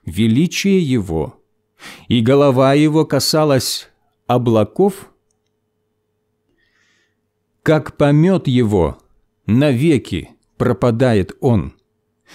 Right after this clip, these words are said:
Видевшие его скажут: "Где он?" Как сон улетит,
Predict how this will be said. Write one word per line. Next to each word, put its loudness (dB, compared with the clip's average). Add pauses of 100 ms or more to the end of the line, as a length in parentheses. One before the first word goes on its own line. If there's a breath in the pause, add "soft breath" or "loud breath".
(240 loud breath)
Видевшие 0
его 2
скажут: -2 (220 soft breath)
"Где 0
он?" 2 (880)
Как -4
сон 0
улетит, 0